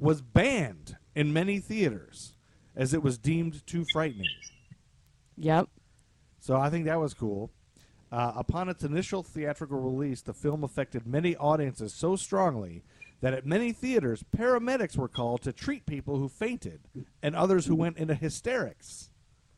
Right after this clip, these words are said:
Speaker 2: Is it true?
Speaker 1: Yes. Listen to this. L-,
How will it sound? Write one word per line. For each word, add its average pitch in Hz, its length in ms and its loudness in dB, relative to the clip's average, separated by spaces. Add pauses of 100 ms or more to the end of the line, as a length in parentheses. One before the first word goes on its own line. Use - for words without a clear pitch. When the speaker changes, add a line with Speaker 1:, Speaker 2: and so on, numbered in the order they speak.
(260)
Speaker 2:
Is 208 200 6
it 302 140 4
true? 247 480 10
Speaker 1:
Yes. 208 460 2
Listen 247 240 -2
to 233 80 -2
this. 202 260 -2
L-, 170 120 -8